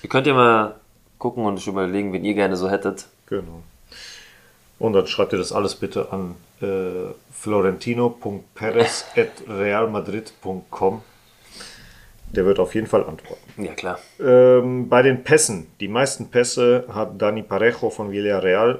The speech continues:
Speaker 2: mit zweitausendvierhundertzehn, direkt dahinter Toni Kroos mit zweitausenddreihundertzweiunddreißig.
Speaker 1: Hey, wie geht denn das?
Speaker 2: Tja. Ist noch jemand von Real? Hier.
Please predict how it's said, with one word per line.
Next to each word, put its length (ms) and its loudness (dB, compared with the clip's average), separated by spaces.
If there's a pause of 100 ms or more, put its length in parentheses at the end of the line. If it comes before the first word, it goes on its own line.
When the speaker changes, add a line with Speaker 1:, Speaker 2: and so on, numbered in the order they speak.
Speaker 2:
mit 380 -8 (220)
zweitausendvierhundertzehn, 1120 -6
direkt 300 -6
dahinter 340 -8
Toni 280 -2
Kroos 360 -2
mit 220 -10
zweitausenddreihundertzweiunddreißig. 1500 -4
Speaker 1:
Hey, 240 4
wie 100 0
geht 200 2
denn 140 -4
das? 240 -6 (400)
Speaker 2:
Tja. 360 -6 (1300)
Ist 180 -10
noch 220 -6
jemand 240 -6
von 160 -4
Real? 240 2
Hier. 260 4